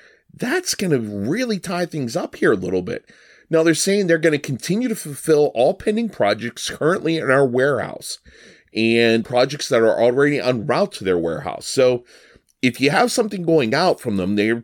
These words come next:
said they're still gonna cover those, but nothing past March third. So,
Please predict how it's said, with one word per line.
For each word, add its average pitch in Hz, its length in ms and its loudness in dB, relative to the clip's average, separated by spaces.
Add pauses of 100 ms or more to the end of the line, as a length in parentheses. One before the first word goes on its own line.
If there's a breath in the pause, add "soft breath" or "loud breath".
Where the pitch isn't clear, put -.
said - 460 -2
they're 175 160 2
still 208 340 0
gonna 233 220 0
cover 247 340 2
those, 95 300 -2
but 120 220 -2 (320 soft breath)
nothing 139 540 0
past 139 480 -6
March 117 460 -2
third. 107 460 2
So, 90 480 -2